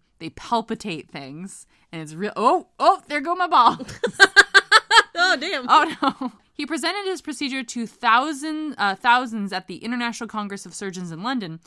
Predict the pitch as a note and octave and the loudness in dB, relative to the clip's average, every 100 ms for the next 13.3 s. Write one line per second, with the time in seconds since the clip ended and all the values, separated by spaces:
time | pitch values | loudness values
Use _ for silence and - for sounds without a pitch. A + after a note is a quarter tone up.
0 | _ - C#3 E3 G3+ D#4+ F#4+ F4 D4 C4 | _ -20 -4 4 6 6 4 -4 -4 -4
1 | A#3+ - C#4 D#4+ - _ _ D4+ B4 _ | -4 -2 -2 -2 -6 _ _ -10 -10 _
2 | - C4+ A3 D#4 G#4 A#4+ E4+ C5 D5 C#5 | -20 -10 -4 2 4 4 6 8 10 10
3 | F4 D#4 - F#4+ A#4 A#4+ C#5 C#5+ C#5 F#4 | 8 4 -2 2 2 4 2 4 4 4
4 | B3+ A3+ - - - B3 A#3+ A#3+ B3+ - | 2 -6 -18 -20 -20 _ -10 -8 -8 -8
5 | D#4+ G4+ G4 D#4+ G#3+ G#3+ A3 D4+ D4 C4 | -8 -8 -8 -6 -4 -4 -4 -4 -4 -6
6 | B3 A#3 - G3 F#3+ G#3 F#3+ - B3 C4+ | -6 -8 -6 -6 -6 -8 -10 -10 -6 -6
7 | G3 C#3+ C3 - F3+ F3+ - E3+ E3+ E3+ | -6 -10 -14 -14 -10 -10 -8 -8 -8 -10
8 | D#3 D3+ D3+ F#3+ F3+ E3+ C#3+ B2 - - | -12 -14 -14 -14 -14 -14 -16 -18 -20 -14
9 | A3+ A#3 D#3 D3 _ _ _ _ _ _ | -6 -2 -2 -6 _ _ _ _ _ _
10 | _ - D4+ C#5+ G#4+ C#4 - F#3 G3+ F3+ | _ -12 -8 -6 -4 -6 -6 -6 -4 -6
11 | D#3+ C#3+ D#3+ D#3 D3+ D3+ D#3 D#3 C#3 C3+ | -10 -10 -10 -10 -10 -12 -12 -14 -14 -14
12 | C3 - - _ _ - - B3 C#4+ G#3 | -14 -18 -20 _ _ -20 -12 0 4 4
13 | F#3+ D4 D#4+ | 4 6 8